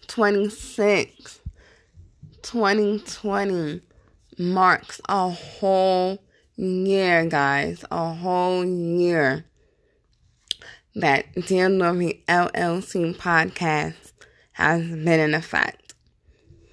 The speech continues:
This has been an amazing journey with its ups and downs, its sacrifices, the pain, the loss, the gain,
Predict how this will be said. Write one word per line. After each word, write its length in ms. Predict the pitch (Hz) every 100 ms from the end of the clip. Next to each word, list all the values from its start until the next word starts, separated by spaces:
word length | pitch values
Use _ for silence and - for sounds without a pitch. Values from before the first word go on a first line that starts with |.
| - _ -
This 160 | 185
has 260 | 208 190 190
been 160 | 190 180
an 140 | 165
amazing 580 | 160 175 175 180 175 160
journey 640 | 165 180 185 190 185 202 214 _ _ _ _ - _ _ _
with 320 | 185 175 170
its 180 | 156 170 -
ups 460 | 190 190 180 - - -
and 260 | 165 165 - - 175 170
downs, 640 | 196 190 185 185 190 190
its 240 | - 165
sacrifices, 1300 | - - 190 - 190 208 190 202 - 180 180 185 - _ _ _ _ _ _ _ _ _ _ _ _ _ _
the 80 | -
pain, 840 | 175 - 208 190 185 180 175 180 170
the 120 | 165
loss, 880 | 170 190 185 180 175 185 208 - - _ _ _ _ _ _ _ _ _ _ _
the 140 | - 175
gain, 920 | - 208 196 196 190 185 180 190 208